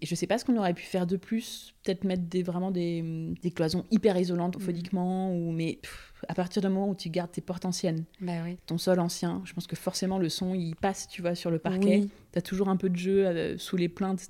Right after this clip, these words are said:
Speaker 1: t'as quelques millimètres,
Speaker 2: Ouais.
Speaker 1: enfin. Mais c'est vrai que sur l'isolation phonique, dans une maison ancienne, je trouve ça un peu compliqué,
Speaker 2: C'est difficile,
Speaker 1: euh,
Speaker 2: ouais.
Speaker 1: d'atteindre le truc. Enfin, tu peux pas, en fait.
Speaker 2: Bah, et puis le placo, c'est pas non plus
Speaker 1: Bah
Speaker 2: hyper,
Speaker 1: ouais.
Speaker 2: euh.
Speaker 1: Va juste falloir qu'on s'habitue à,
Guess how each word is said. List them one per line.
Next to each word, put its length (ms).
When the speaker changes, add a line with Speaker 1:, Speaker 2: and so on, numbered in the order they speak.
Speaker 1:
t'as 100
quelques 260
millimètres, 560
Speaker 2:
Ouais. 20
Speaker 1:
enfin. 320
Mais 100
c'est 140
vrai 120
que 60
sur 100
l'isolation 480
phonique, 420
dans 180
une 140
maison 200
ancienne, 300
je 40
trouve 120
ça 100
un 60
peu 140
compliqué, 480
Speaker 2:
C'est 440
difficile, 140
Speaker 1:
euh, 320
Speaker 2:
ouais. 540
Speaker 1:
d'atteindre 320
le 100
truc. 200
Enfin, 100
tu 120
peux 100
pas, 120
en 80
fait. 260
Speaker 2:
Bah, 120
et 60
puis 180
le 40
placo, 380
c'est 180
pas 140
non 160
plus 200
Speaker 1:
Bah 40
Speaker 2:
hyper, 320
Speaker 1:
ouais. 140
Speaker 2:
euh. 160
Speaker 1:
Va 100
juste 220
falloir 240
qu'on 100
s'habitue 480
à, 160